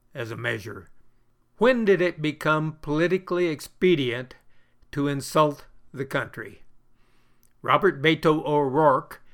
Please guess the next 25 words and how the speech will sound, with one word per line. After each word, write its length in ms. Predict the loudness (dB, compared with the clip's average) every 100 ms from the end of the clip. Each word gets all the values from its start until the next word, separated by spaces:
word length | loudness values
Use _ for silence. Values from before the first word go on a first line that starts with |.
| -20
showed 440 | -2 2 4 4
his 360 | 0 -2 -2 -6 -20 _
total 400 | 4 4 4 0 -4 2
ignorance 560 | 2 2 -2 -4 -4
and 260 | -2 0 2
arrogance 600 | 6 6 4 0 -4 -2
and 200 | -4 2
disdain 800 | 2 2 2 4 4 2 0 -4
for 180 | -6 -6
the 200 | -2 -2
economic 580 | -2 -2 0 2 0 -6
system 580 | -4 -2 -2 -6 -8 -10 -16 -20 -8
that 200 | -6 -4
made 360 | 0 2 2
not 260 | 2 2 2
only 340 | 0 0 -2
whites, 500 | 0 0 2 -2 -6 -20 _
but 280 | -4 -4 -4
blacks, 420 | -2 -2 -2 -6
Hispanics, 640 | -8 -4 0 2 0 -4 -2
Asians, 540 | 0 0 -2 -6 -8
women, 420 | 0 2 2 0
and 280 | -2 -2 -2
youth 400 | 0 2 2 0 -12 _ _ _ _
prosperous 840 | -2 4 4 2 -4 -2 -2 -6